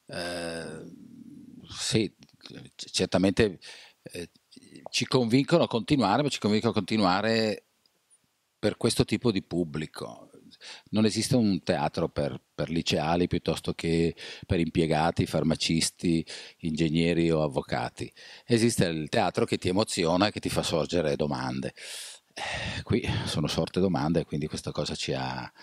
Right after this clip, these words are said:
notevolmente impressionato, perché rispetto a, eh, ad altre situazioni qua veramente il dibattito nasce e si svolge e si è svolto tra di loro,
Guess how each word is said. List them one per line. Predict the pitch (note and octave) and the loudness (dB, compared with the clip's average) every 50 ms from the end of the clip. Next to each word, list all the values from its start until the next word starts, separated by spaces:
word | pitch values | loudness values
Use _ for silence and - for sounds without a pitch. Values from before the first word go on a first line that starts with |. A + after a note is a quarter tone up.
| - - - - - _ _ | -20 -20 -20 -20 -20 _ _
notevolmente | F#2+ F#2 - A2+ G2+ G#2+ C#3 E3 - | 0 2 4 2 4 4 4 2 2
impressionato, | - E3+ - - A#2+ - - - G#2+ F#2 E2 D#2+ D#2+ E2 E2 - E2 | 2 2 2 2 2 0 0 0 0 2 2 2 2 2 2 0 0
perché | C#2+ D#2 D2+ - E2 | 0 0 -2 -2 -2
rispetto | D#2 D#2+ - - - F2+ - - G#2+ G2+ F#2 E2+ E2 D#2+ D#2 | -2 -2 0 0 0 0 2 2 2 2 2 2 2 2 2
a, | D#2 D2+ D2+ D2 D2+ | 2 2 0 -2 -4
eh, | C#2+ - - - - - - - - - _ _ - | -4 -6 -12 -16 -18 -18 -18 -18 -20 -20 _ _ -12
ad | - D2+ D2+ D2+ C#2+ D2 D2 - - | -10 -8 -8 -8 -8 -8 -8 0 0
altre | F#2 F#2+ F#2 - - - F#2+ F#2+ F2+ | 0 0 0 0 0 0 2 2 0
situazioni | - - G#2+ - - F#2 E2+ - - - F2+ F2 F#2+ B2+ D3 C3+ F#2+ | 0 -2 -2 2 2 0 2 2 0 2 2 4 4 4 4 4 2
qua | - - - D#3 F3 - A2+ F#2 D2 C2+ B1+ - - - - - - _ _ _ _ | 2 -2 -2 -2 0 0 0 -2 -2 -4 -8 -10 -14 -16 -20 -20 -20 _ _ _ _
veramente | E2 F2+ F#2 F#2 G2 A2 - E3 | -6 -2 0 2 2 4 4 4
il | |
dibattito | B2+ A#2 F#2+ G2 - - C#3+ - D#3 D3+ | 4 6 4 4 2 2 0 2 4 4
nasce | A#2+ G#2+ G2+ G#2 A2+ A2 - - - - C#3+ D3 C#3+ C#3 - - - - - - | 4 4 4 4 2 2 0 -2 0 2 2 2 2 2 -2 -6 -14 -16 -12 -2
e | A#2 A#2 | 0 0
si | G#2+ - A2+ | 2 2 2
svolge | G2+ F2+ F#2 F#2+ G2 G2 E2+ G2+ A2+ A2+ A2+ G#2+ | 0 2 2 2 2 2 2 2 2 2 2 2
e | E2+ E2+ | 0 0
si | - - G2+ | 0 2 2
è | F#2+ | 0
svolto | E2+ E2 G2+ A2+ B2+ A#2+ - G2 E2+ | 4 4 4 4 4 2 0 -4 -4
tra | - D#2 D#2+ | -2 -4 -2
di | C#2+ D2+ | -2 -2
loro, | C#2+ C#2+ C2+ - - - | -4 -4 -4 -4 -6 -8